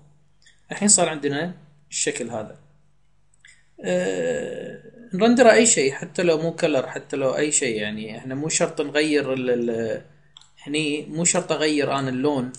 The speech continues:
مو شرط أغيره، يعني هم يغيرون اللون بس علشان بالكومبوزيت يشوفونه اللون هذا فيعرفون إنه هو الألفا أو الماسك، آه، مالهم. بس، بس إحنا نقدر لا نغيره، مو لا نغيره يعني.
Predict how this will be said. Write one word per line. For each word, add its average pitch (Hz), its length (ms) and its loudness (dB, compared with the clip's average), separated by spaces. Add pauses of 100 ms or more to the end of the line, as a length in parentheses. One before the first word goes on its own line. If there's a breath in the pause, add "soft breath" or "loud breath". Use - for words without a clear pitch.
(1040 soft breath)
مو 165 140 -2
شرط - 280 0
أغيره، 123 260 2
يعني 147 280 0
هم 165 140 -2
يغيرون 165 380 2
اللون 175 400 0
بس 170 180 2
علشان 160 480 -2 (160)
بالكومبوزيت 151 920 0
يشوفونه 160 720 -4 (220)
اللون 143 240 -2
هذا 151 240 0
فيعرفون 127 520 -2
إنه 131 260 -4
هو 131 300 -2 (440 loud breath)
الألفا 131 600 -2
أو 123 220 -4
الماسك، 123 560 -2
آه، 104 200 -10
مالهم. 107 420 -8
بس، - 320 -2 (240 loud breath)
بس - 140 6
إحنا 190 140 -2
نقدر 175 480 -2
لا 160 140 0
نغيره، 117 380 -4
مو 131 200 -6
لا 135 140 -2
نغيره 120 340 -2
يعني. 90 320 -12